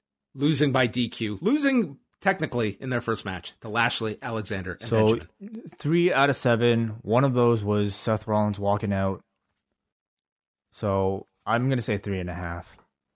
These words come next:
Speaker 2: Like, fifty percent of these matches were f-, fucked up, like,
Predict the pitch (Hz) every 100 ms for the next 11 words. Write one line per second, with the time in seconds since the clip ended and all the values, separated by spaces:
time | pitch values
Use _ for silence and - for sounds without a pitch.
0 | _ _ 139 135 - - 226 202 - 113
1 | 98 - 92 82 - _ 98 95 98 98
2 | 92 87 82 80 - _ _ _ _ _
3 | _ _ _ _ _ _ _ _ _ _
4 | - 101 87 - _ _ - - 107 95
5 | 107 98 - - - 101 95 92 -